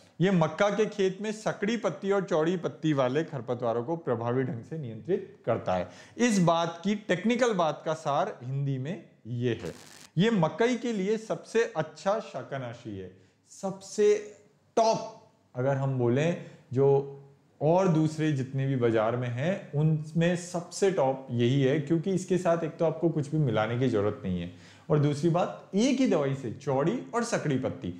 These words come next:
दोनों कचरे खत्म हो रहे हैं।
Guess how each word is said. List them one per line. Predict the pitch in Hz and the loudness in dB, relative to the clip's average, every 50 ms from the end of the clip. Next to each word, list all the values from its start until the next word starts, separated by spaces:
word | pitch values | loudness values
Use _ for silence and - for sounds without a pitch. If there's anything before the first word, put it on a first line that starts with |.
| - - - _ - | -14 -20 -18 _ -4
दोनों | 117 107 139 143 160 170 175 165 143 - | 0 2 2 4 2 2 0 -2 -2 -4
कचरे | - 120 110 - 110 131 170 220 - - - - _ _ _ _ - | -4 -4 -2 -2 -2 -2 -2 -2 -4 -10 -18 -20 _ _ _ _ -2
खत्म | 143 131 143 143 170 190 - - - - | 0 2 2 2 0 0 -4 -8 -4 0
हो | 143 120 | 2 2
रहे | 104 95 92 87 | 2 2 2 0
हैं। | 85 87 | -4 -8